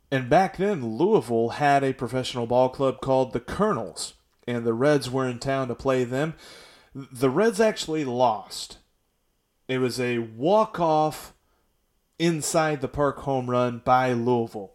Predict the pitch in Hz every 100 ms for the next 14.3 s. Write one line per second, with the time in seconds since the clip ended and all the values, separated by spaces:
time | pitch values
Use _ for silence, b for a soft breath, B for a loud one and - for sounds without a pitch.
0 | _ - - - 151 120 - 147 147 160
1 | 160 123 127 123 120 117 B B - 127
2 | 113 107 - - 170 170 156 143 - -
3 | - 131 139 - - - _ _ _ _
4 | _ - 226 226 175 160 160 - 139 -
5 | 131 113 117 156 180 196 151 151 147 135
6 | 131 156 143 - 151 151 123 117 135 123
7 | 120 - 135 131 127 120 117 95 - b
8 | b b b - 202 185 156 - - 190
9 | 208 123 - - B B B - 156 151
10 | 139 135 127 139 131 - - - - -
11 | 156 196 185 147 143 117 101 - - _
12 | _ _ _ _ - 147 151 135 - 185
13 | 180 160 160 127 117 131 147 - - 143
14 | 110 101